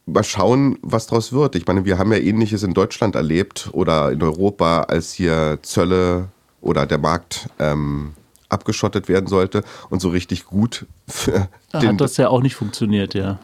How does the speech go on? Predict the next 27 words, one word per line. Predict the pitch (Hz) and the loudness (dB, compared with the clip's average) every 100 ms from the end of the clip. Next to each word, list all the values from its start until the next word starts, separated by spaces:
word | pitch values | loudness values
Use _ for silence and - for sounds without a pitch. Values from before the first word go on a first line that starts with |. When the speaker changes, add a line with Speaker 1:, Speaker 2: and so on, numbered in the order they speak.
| - | -12
Speaker 1:
Ja, | - 87 80 - | -8 -6 -6 -4
was | 95 | 0
Speaker 2:
Ja. | 113 | 2
Speaker 1:
ist | |
denn | 120 | 2
da | 117 | 2
passiert? | 110 - 139 - - - - - - - | 0 0 0 -2 -6 -20 -20 -20 -20 -8
Speaker 2:
Naja, | 113 117 143 - - - - - | 0 4 4 0 -12 -20 -20 -16
da | 143 131 131 | -4 2 4
war | 143 | 4
es | 143 | 4
ja | 151 135 | 4 4
letztlich | 123 139 - 143 - | 4 0 0 -2 2
so, | 143 | 2
dass | 131 127 - - - _ - | 4 2 -2 -6 -8 _ 0
damals, | 123 131 131 | 2 2 2
als | 127 | 0
die | 131 | -2
Zölle | - 135 135 | 2 2 4
eingeführt | 131 131 131 - 127 123 | 2 2 0 0 0 2
wurden, | 123 123 127 117 - _ _ _ - | 2 4 4 2 0 _ _ _ -6
sind | 123 123 | 0 2
ja | 120 | 2
auch | |
gleichzeitig | 104 117 120 127 120 - | 2 2 2 0 -2 -2
die, | 120 113 | 2 2
die | 113 110 110 | 2 2 2